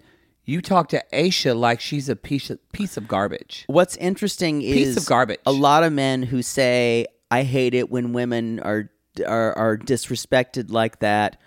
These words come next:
Speaker 2: are the same ones who put women down and think of them as subhumans.
Speaker 1: You spot it, you got it.
Speaker 2: Yeah. And, and, but that, that, it's, it's weird that sometimes this, that same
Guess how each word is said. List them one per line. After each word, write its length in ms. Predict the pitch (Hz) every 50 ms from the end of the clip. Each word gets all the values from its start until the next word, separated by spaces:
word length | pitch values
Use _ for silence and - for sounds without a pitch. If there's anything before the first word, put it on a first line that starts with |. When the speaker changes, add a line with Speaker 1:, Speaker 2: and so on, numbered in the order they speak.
| _ _ _ _ _ _ _ -
Speaker 2:
are 140 | - 120 117
the 120 | 107 123
same 640 | 117 - - 156 151 151 151 147 147 147 147 143 135
ones 540 | 135 131 131 127 123 123 123 120 117 - -
who 520 | - 135 127 120 120 117 113 110 110 101 - _ _ _ -
put 240 | - 165 147 - -
women 300 | 131 131 131 127 120 117
down 360 | 127 123 120 120 113 113 113
and 120 | 113 110
think 200 | - 131 127 113
of 100 | 139 123
them 340 | 113 127 123 120 117 113 110
as 260 | - - 113 110 101
subhumans. 880 | - - - - 117 104 101 107 120 107 95 90 87 92 98 - - -
Speaker 1:
You 80 | 135 139
spot 480 | - - - - - 78 76 78 90 107
it, 180 | 107 104 -
you 120 | - 101 98
got 260 | - - - - 50
it. 100 | 50 -
Speaker 2:
Yeah. 240 | 127 131 101 85 - - - _ _ _ -
And, 640 | 139 143 147 143 147 151 147 143 143 139 131 139 - _ _ _ - - _ _ _ _ -
and, 500 | 131 139 139 135 135 135 123 131 135 - _ - - -
but 560 | 127 131 107 123 131 131 127 120 151 135 139
that, 220 | 151 151 147 - - 143 131
that, 280 | 151 156 139 - - _ _ -
it's, 300 | - - 170 - - - -
it's 180 | 190 180 - 165
weird 580 | 151 156 185 208 220 226 220 208 185 151 123
that 320 | 143 135 135 135 131 - -
sometimes 880 | - - - 185 196 196 196 - 165 170 170 180 175 160 143 127 -
this, 200 | - - - - -
that 240 | 143 139 - -
same 640 | - - - 160 151 151 156 156 151 156 151 147 143